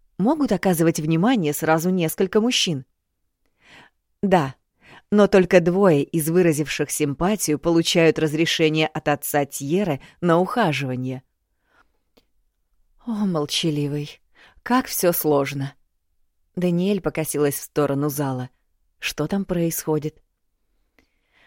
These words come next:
От их величеств как раз пятилась очередная тьера.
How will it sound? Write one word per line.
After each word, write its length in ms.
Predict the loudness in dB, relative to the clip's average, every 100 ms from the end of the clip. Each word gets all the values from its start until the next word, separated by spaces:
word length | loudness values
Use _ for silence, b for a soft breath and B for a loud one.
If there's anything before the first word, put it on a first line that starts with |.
| _ _ -12
От 180 | -6
их 160 | -6 -4
величеств 680 | -2 -2 -6 -8 -10 -14 -8
как 220 | -6 -2
раз 220 | -2 -2 -4
пятилась 520 | -4 -2 -4 -4 -4
очередная 640 | -4 -4 -2 -2 -4 -4
тьера. 500 | -6 -6 -6 -6 -10